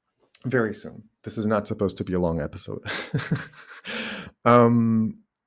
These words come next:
so I would like us to reflect on becoming our own best friend and how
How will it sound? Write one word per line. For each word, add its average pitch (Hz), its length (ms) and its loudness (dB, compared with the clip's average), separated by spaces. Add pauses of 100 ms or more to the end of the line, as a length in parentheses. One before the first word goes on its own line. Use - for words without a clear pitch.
(400)
so 139 140 8
I 120 80 12
would 120 100 4
like 101 240 4
us 135 80 -8
to 120 100 -4
reflect 98 420 -4
on 101 100 -2
becoming 95 340 -4
our 92 180 -4
own 98 180 -6
best 85 240 -6
friend - 360 -14 (380)
and 104 180 -2
how 98 520 -2